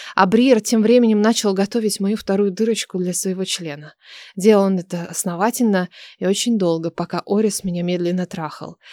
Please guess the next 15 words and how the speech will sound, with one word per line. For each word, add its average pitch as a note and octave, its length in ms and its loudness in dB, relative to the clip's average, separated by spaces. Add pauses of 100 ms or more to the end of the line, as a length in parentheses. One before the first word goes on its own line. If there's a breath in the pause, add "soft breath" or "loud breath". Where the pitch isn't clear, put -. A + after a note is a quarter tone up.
(220 loud breath)
Тин G#3+ 320 4
в G3+ 40 4
этот G3 200 0
момент, G3 380 0
видимо, F#3+ 320 0
тоже F3 360 -4
отдохнул G3 600 2
и G3 60 2
появился F#3+ 540 0
рядом F3+ 320 2
со F#3+ 180 4
мной G3 300 4
вновь F#3+ 500 2
восставшим F3 600 -2
членом. D3+ 500 -8